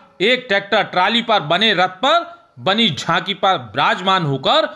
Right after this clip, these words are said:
भक्तों से आरती करवा रहे थे और प्रसाद वितरण कर रहे थे। महारात्रि का पर्व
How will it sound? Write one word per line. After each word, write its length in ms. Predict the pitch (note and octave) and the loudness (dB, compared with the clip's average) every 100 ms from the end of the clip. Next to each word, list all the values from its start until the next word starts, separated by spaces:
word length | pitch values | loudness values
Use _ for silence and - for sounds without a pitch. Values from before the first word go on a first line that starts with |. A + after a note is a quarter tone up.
| - _ _ | -14 _ _
भक्तों 500 | C3+ C3+ B3 - B3+ | -8 -4 -4 0 0
से 260 | A#3+ A#3+ - C#3+ | 2 0 -2 0
आरती 340 | G#3 A3 B3 | 0 0 -2
करवा 320 | A#3 G3+ G3+ G3+ | 0 0 2 2
रहे 220 | F#3+ G3+ | 4 2
थे 220 | G3+ D4+ D4+ - - - | 2 2 0 -6 -20 -4
और 220 | D#3+ F#3 E3+ - | 0 2 0 -4
प्रसाद 600 | D3 G3 G#3 C4 - G#2 | -2 0 2 2 -2 -6
वितरण 300 | D3+ - G#3+ | -4 0 0
कर 180 | G#3 D#3+ | 0 0
रहे 260 | D3 B2+ | 0 -2
थे। 160 | A#2 F#2+ D#2+ - _ _ _ _ _ _ _ _ _ _ _ _ _ _ _ _ | -4 -8 -12 -18 _ _ _ _ _ _ _ _ _ _ _ _ _ _ _ _
महारात्रि 600 | D3 F3 A3 F#3 D#3 C3+ C#3+ | -2 2 2 2 0 -4 -2
का 160 | C#3 | -2
पर्व 340 | B2+ F#3+ C#4 | 0 0 0